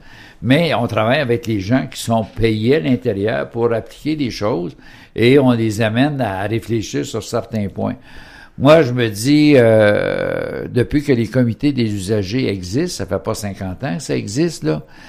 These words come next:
mais depuis les quatre dernières années, depuis qu'il y a eu la loi dix, puis qu'il y a eu tout le changement, euh, on peut pas dire qu'il y a eu des améliorations considérables,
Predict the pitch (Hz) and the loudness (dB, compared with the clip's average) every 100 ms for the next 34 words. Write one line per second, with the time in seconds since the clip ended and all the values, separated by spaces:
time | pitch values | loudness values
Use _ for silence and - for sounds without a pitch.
0 | - - - 110 104 113 143 170 139 117 | -20 -18 -4 0 0 0 2 4 2 4
1 | 165 151 135 123 131 131 117 113 120 151 | 2 4 0 0 0 0 0 0 0 -2
2 | 151 135 110 - 139 123 135 117 107 107 | -4 -4 -6 -2 2 2 4 2 2 0
3 | 87 95 127 - - - 101 113 - 131 | 0 0 0 -2 -8 -2 -2 -2 -2 -4
4 | 127 110 98 87 127 147 139 - - - | -2 -4 -4 -4 -4 -4 -8 -20 -20 -20
5 | - - - 127 107 104 95 80 - - | -12 -2 0 4 4 2 0 -2 -6 -16
6 | - - 110 117 113 110 139 110 104 110 | -8 -6 -2 0 0 2 0 2 -2 -2
7 | 101 98 95 101 107 104 101 92 87 117 | -4 -4 -2 -4 -2 -2 0 -2 -2 -4
8 | 120 - 117 - 107 95 113 147 | -2 -2 -4 -2 0 2 2 0